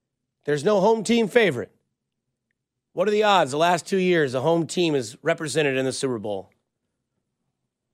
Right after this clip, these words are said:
Coming up to finish up the seven o'clock hour, I ask you, I ask Julio, who do you want?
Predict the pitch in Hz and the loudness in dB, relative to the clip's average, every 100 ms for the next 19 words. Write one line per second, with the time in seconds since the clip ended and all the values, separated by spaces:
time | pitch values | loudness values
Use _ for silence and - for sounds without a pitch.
0 | _ _ _ _ 208 226 240 220 170 233 | _ _ _ _ 0 2 2 -2 0 0
1 | 220 220 202 - 226 220 - 214 196 214 | 0 -2 -2 0 0 0 0 0 2 2
2 | 208 180 208 208 202 - 214 202 180 214 | 4 6 6 4 2 0 0 4 6 6
3 | 220 - 247 240 185 170 165 262 254 294 | 4 0 2 4 4 4 4 4 4 4
4 | 269 214 151 | 4 2 0